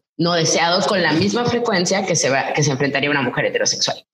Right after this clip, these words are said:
Y hasta la fecha no hay un, ninguna evidencia, eh, científica que diga que el sexo entre mujeres, eh, es un canal de transmisión del V I H. Entonces, eso nos da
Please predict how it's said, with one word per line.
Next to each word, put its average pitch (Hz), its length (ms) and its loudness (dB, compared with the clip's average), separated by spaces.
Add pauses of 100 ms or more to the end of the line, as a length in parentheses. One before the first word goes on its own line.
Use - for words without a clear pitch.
(520)
Y 262 480 2
hasta 156 280 -2
la 147 160 0
fecha 247 560 0
no 170 160 0
hay 151 220 0
un, 170 100 2
ninguna 160 460 2
evidencia, 175 880 0 (140)
eh, 170 220 2
científica 214 640 0
que 208 120 0
diga 175 280 2
que 151 340 0
el 143 100 0
sexo 175 280 0
entre 165 180 0
mujeres, 214 1040 -2
eh, 156 360 0
es 170 240 0
un 160 220 0
canal 160 360 0
de 160 80 0
transmisión 143 460 0
del 127 120 0
V - 80 2
I - 140 0
H. - 260 -8 (200)
Entonces, 294 640 0 (200)
eso 220 240 0
nos 196 300 0
da 208 360 0